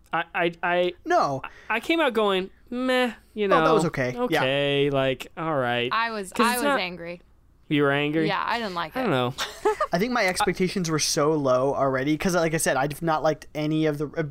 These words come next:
Speaker 2: I've liked very few of the remakes that I was like, "Well, it can't be, it can't be that,
Speaker 3: Yeah.
Speaker 2: that good."
Speaker 3: Well,
Speaker 1: Yeah.
Speaker 3: let's go ahead and s-,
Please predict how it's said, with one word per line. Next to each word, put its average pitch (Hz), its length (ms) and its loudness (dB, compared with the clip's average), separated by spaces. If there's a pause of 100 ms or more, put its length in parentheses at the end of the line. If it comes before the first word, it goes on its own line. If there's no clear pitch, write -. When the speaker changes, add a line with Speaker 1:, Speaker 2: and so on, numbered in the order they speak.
Speaker 2:
I've 170 180 0
liked 202 200 0
very 170 180 0
few 175 240 0
of 143 100 0
the 143 80 -2
remakes 135 460 -2 (320)
that 135 460 0
I 143 100 2
was 143 120 0
like, 135 180 -4
"Well, 170 260 2 (340)
it 147 100 -8
can't 160 180 -2
be, 131 240 -4 (320)
it 143 100 -10
can't 147 180 -6
be 127 60 -6
that, 127 160 -2
Speaker 3:
Yeah. 175 220 -8
Speaker 2:
that 139 220 -6
good." 110 180 -10 (720)
Speaker 3:
Well, 254 260 -2
Speaker 1:
Yeah. 117 200 -12 (380)
Speaker 3:
let's 294 440 -2
go 285 160 0
ahead 262 240 0
and 226 300 -2
s-, 196 280 -12